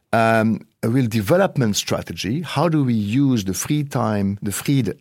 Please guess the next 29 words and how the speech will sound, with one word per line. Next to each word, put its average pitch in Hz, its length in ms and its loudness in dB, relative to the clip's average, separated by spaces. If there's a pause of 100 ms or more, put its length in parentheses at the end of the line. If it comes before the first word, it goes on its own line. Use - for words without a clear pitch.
time 113 320 2
of 101 120 -2
our 95 200 0
managers 98 560 -2 (380)
to 123 120 2
make 110 200 2
this 107 180 -2
company 101 360 -2
better 90 300 -4
or 90 220 -6
a - 20 -8
better 104 360 -2
place 104 260 -2
to 101 120 -2
live 98 220 0
in 101 100 0
or 90 140 -4
more 101 140 0
competitive, 95 640 -4
whatever 107 240 0
you 104 100 2
want, 92 280 -2
whichever 110 500 0
objective 95 400 -4
you 85 100 -6
want 67 200 -8
to 80 100 -8
have? 80 200 -8 (440)
Um, 95 320 0